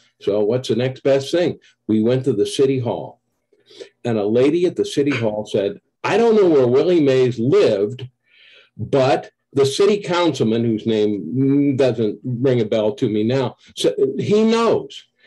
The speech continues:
This guy drove in from wherever he was, met me at City Hall, said,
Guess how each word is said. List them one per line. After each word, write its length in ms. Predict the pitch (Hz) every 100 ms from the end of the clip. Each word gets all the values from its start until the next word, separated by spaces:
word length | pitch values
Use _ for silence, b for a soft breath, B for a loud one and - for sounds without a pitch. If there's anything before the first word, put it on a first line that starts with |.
| b b -
This 340 | 147 226 226
guy 280 | - 185 165
drove 800 | 135 113 120 160 190 214 226 180
in 420 | - 190 170 139
from 220 | 131 120
wherever 560 | 123 127 139 175 185 185
he 80 | 151
was, 840 | 127 147 156 95 87 110 127 - _ _ b b b b b b
met 400 | 131 165 226 240
me 200 | 233 208
at 100 | -
City 360 | - 196 175
Hall, 380 | 135 135 113 120
said, 380 | 131 151 135 127